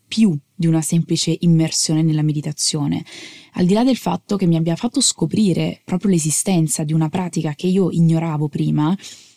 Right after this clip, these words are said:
è stato anche un viaggio profondo all'interno di me stessa, un'opportunità per connettermi con la mia essenza più autentica, al di là delle distrazioni, al di là delle imposizioni del mondo esterno.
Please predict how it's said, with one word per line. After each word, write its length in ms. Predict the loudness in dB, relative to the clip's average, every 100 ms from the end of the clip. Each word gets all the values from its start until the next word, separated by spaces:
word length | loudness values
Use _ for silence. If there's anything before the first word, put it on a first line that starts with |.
| _ _
è 120 | 0
stato 340 | 0 0 -2 0
anche 320 | 0 0 0
un 200 | 2 2
viaggio 280 | 2 0 0
profondo 460 | -2 -4 0 2
all'interno 400 | 2 0 0 0
di 100 | 2
me 100 | 2
stessa, 540 | 0 -2 -2 -2 -4 -2
un'opportunità 760 | 0 0 0 -4 0 0 0 -4
per 480 | -2 -2 0 -2 -4 -12 -20 -8
connettermi 760 | 2 4 4 2 -2 0 0 0
con 120 | 0
la 40 |
mia 400 | 2 4 2 0 -2
essenza 560 | -4 -2 -2 -2 -4
più 180 | -6 -4
autentica, 640 | -4 -2 -2 -2 -2 -4 -2
al 160 | 0
di 140 | 2 0
là 140 | 0
delle 160 | 0 0
distrazioni, 680 | -2 -4 -8 -6 0 2 2
al 100 | 2
di 100 | 0
là 120 | 0
delle 300 | 2 2 2 -4 -6 2
imposizioni 800 | 2 4 0 0 -2 -2 2 2
del 140 | 2
mondo 400 | 2 2 2 0
esterno. 760 | -2 -4 -4 -8 -4 -2 -2